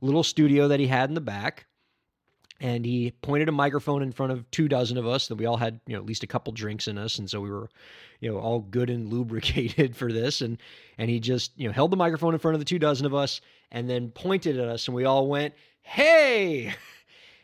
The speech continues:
And then, you know, a few months later, you know, he said, "Hey, look at your album." And, you know, so he had this song, and in one part of the song, he's got us going, "Hey," and it was a part of the song.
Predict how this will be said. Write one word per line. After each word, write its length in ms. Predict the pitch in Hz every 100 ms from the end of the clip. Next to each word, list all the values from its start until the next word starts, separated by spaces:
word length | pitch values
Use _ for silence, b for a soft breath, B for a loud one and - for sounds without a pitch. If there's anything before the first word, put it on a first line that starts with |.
| B
And 200 | 131 135
then, 380 | 143 135 131 135
you 80 | 147
know, 140 | 95
a 460 | 120 _ _ _ -
few 140 | 143
months 260 | 156 170 151
later, 460 | 135 139 190 190 -
you 120 | 147
know, 40 | 117
he 200 | 123 120 -
said, 220 | - 139
"Hey, 180 | 160 233
look 160 | 156
at 140 | 160 165
your 100 | 180
album." 380 | 190 240 190 139
And, 200 | 127 127
you 80 |
know, 60 | 120
so 200 | 110 131
he 80 | 123
had 180 | 147 156
this 100 | 151
song, 300 | 180 175 160
and 100 | 135
in 100 | 127
one 220 | 127 147
part 240 | 156 156
of 100 | 160
the 60 | 147
song, 380 | - 240 208 180
he's 180 | 160
got 320 | 135 139 139 - -
us 220 | 127 -
going, 320 | 147 139 135
"Hey," 400 | 117 269 240 160
and 100 | 143
it 40 |
was 120 | 135 131
a 60 |
part 240 | 123 123 127
of 60 |
the 80 | 131
song. 380 | - 262 160